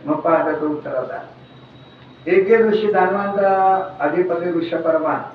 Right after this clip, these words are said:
आणि त्याची कन्या शर्मिष्ठा आपल्या सखांसह वर्तमान उपवनामध्ये निघाले. आणि मग त्यांचा उपाध्याय होता शुक्राचार्य, त्याची कन्या देवयानी तिथे निघाली. आता या कुमारिका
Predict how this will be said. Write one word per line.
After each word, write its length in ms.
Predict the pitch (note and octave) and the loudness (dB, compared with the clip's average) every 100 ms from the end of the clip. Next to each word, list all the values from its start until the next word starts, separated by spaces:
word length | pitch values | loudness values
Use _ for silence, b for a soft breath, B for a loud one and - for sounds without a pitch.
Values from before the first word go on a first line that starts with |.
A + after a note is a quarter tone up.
| - - - - | -20 -20 -20 -8
आणि 220 | D#3 F3+ | -4 -2
त्याची 260 | E3+ - E3+ | -2 -2 -2
कन्या 300 | D#3 D#3 D#3+ D3+ | -2 0 -2 -2
शर्मिष्ठा 500 | C#3+ C#3 C3+ C3 - - - - - - - - - - | -6 -4 -6 -8 -14 -16 -20 -20 -20 -20 -20 -20 -20 -2
आपल्या 260 | D#3+ - - | 0 2 0
सखांसह 580 | - - F3 F3+ - E3+ | 0 0 0 -2 -2 0
वर्तमान 580 | D#3+ - D#3 D#3 D#3+ D3+ | 0 0 -4 -4 -4 -6
उपवनामध्ये 680 | C#3 D3 D3 C#3+ C#3+ C3+ | -4 -2 -2 -2 -6 -4
निघाले. 440 | F3 F3+ G#3+ - - - A4+ - - - - - | -2 -2 -6 -10 -16 -10 -8 -8 -12 -20 -20 -8
आणि 180 | F3 A3 | -2 2
मग 280 | A3 G#3+ G#3+ G#3+ - - - - | 6 6 4 -2 -8 -16 -20 -2
त्यांचा 580 | F3 F3+ F3+ G#3 G#3+ A3 | 0 2 2 2 2 2
उपाध्याय 600 | E3 E3 F#3+ F#3+ G3+ G3 | 0 0 -2 -2 0 2
होता 160 | F#3 F3 | 2 -2
शुक्राचार्य, 560 | E3 E3+ F#3 F3+ F3+ | -4 -4 -2 -2 -2
त्याची 400 | F#3 F3+ E3+ F3+ | -2 -4 -4 -4
कन्या 260 | E3+ F3 E3 | -4 -6 -6
देवयानी 540 | F3 F3 F3 E3+ F3+ | -2 2 2 0 -2
तिथे 240 | E3+ D3+ E3 | -2 -4 -4
निघाली. 380 | A3 G#3+ G#3+ - - - - - - - - - - | -4 -4 -8 -12 -18 -20 -20 -20 -20 -20 -20 -20 -16
आता 160 | - | -8
या 200 | G3+ G3+ | -2 -2
कुमारिका 1040 | G3+ F3+ F3+ F3+ F#3 F#3+ F#3 F3+ F3+ F3 | -2 -2 -2 0 -2 0 0 2 4 2